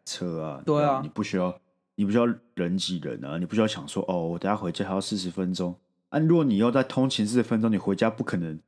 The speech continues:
Speaker 1: 有那个能-，能量继续跨年吧？就是你不会搭四十分钟的车回家说，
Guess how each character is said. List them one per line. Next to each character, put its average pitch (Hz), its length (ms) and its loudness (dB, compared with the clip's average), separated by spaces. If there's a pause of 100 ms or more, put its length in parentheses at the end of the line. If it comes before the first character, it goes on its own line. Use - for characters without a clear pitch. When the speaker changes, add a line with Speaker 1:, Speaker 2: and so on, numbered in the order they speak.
Speaker 1:
有 95 100 -2
那 110 160 2
个 95 220 0
能-， 90 120 -2 (140)
能 95 220 0
量 107 180 4
继 101 140 -2
续 101 100 -2
跨 - 320 0
年 - 200 -14
吧？ - 140 -16
就 113 120 0
是 113 60 4
你 98 60 2
不 98 80 0
会 101 140 4 (480)
搭 101 200 2
四 101 200 -2
十 92 80 0
分 92 160 0
钟 92 100 0
的 90 60 -4
车 95 160 -2
回 90 100 -2
家 98 100 -4
说， 127 240 -4